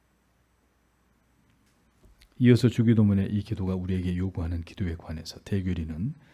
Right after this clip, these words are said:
우리와 그의 모든 백성들이 그의 섭리로 말미암아 시험에 들어 죄를 짓지 않게 해주시기를 기도하며 만일 시험을 받으면 시험 당할 때에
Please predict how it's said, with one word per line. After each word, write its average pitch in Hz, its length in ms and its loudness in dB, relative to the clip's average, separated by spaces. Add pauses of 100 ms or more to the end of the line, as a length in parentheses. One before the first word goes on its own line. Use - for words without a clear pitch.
(340)
우리와 127 440 6
그의 127 260 4
모든 110 380 2
백성들이 87 580 0
그의 120 320 2
섭리로 160 540 0
말미암아 101 640 0
시험에 113 440 0
들어 87 280 -8 (220)
죄를 120 400 4
짓지 117 280 -4
않게 107 340 -2
해주시기를 101 580 -6
기도하며 85 640 -10 (500)
만일 131 520 4
시험을 160 480 2
받으면 127 480 0
시험 175 460 2
당할 95 300 -2
때에 92 440 -6